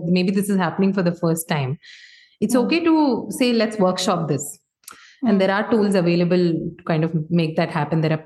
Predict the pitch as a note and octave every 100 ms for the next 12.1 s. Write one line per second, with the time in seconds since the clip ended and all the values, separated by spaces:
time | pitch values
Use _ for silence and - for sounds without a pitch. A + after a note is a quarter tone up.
0 | G3 - A#3 F3+ E3+ E3+ E3 F3 D#3+ -
1 | E3+ D#3+ E3+ F3+ F3 E3+ D#3 - D#3+ E3
2 | D#3+ D#3+ D#3+ D#3 D3+ D#3 D#3 D#3 D3+ -
3 | C#3+ - D3 - - - _ - C4+ F#4
4 | D4 C4 D#4 D#4+ - D#4 D#4 - - -
5 | - C#4 - - C4+ C#4+ C#4 A#3+ D#3+ D3
6 | - C#3+ F3+ F3+ E3+ E3+ F3 G3 A3+ A3
7 | F#3 F#3+ F#3+ E3 D3+ D#3+ C#3 F3 _ _
8 | _ _ _ F3+ E3 D#3 D3+ C#3 - C3
9 | - E3 F3+ F3+ F3 A3 G#3+ F#3+ G3 F3
10 | G3 F3+ D3+ D3+ - C#3 - D3 D3 G3
11 | G#3 G3 G3+ G3 G3+ G3 D#3 D3 D#3+ C3+
12 | A2+